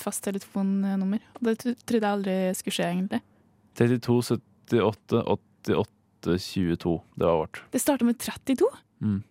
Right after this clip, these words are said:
Speaker 1: Å ja. Vårt startet med syttito åttifem.
Speaker 2: Ja, men du er langt faen oppi der, vet du.
Speaker 1: <laughs> Ja,
Speaker 2: Det er det
Speaker 1: langt
Speaker 2: som gjør det.
Speaker 1: faen oppi her, ass.
Speaker 2: Ja.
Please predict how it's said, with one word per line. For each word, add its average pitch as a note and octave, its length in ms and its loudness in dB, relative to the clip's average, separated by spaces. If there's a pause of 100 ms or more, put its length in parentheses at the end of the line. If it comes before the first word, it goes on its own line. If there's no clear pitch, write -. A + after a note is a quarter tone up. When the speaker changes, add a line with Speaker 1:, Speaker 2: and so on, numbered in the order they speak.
(200)
Speaker 1:
Å B3+ 100 4
ja. D4+ 120 2 (460)
Vårt G#3+ 160 -4
startet A3 260 -2
med G#3 140 2
syttito G#3 720 -2 (120)
åttifem. - 240 2
Speaker 2:
Ja, G2 100 2
men G#2 40 4
du F2 120 4
er C2 100 4
langt D#2+ 320 0
faen A1 340 0
oppi C2 200 -2
der, C2 100 4
vet C#2+ 160 0
du. - 60 -2
Speaker 1:
<laughs> - 160 0
Ja, - 140 -2
Speaker 2:
Det - 100 -4
er - 60 0
det - 160 6
Speaker 1:
langt - 120 2
Speaker 2:
som - 120 -4
gjør A3 100 6
det. G3 80 2
Speaker 1:
faen F#3+ 220 2
oppi G#3 120 0
her, G3 140 2
ass. A3 100 -6
Speaker 2:
Ja. F#2 140 2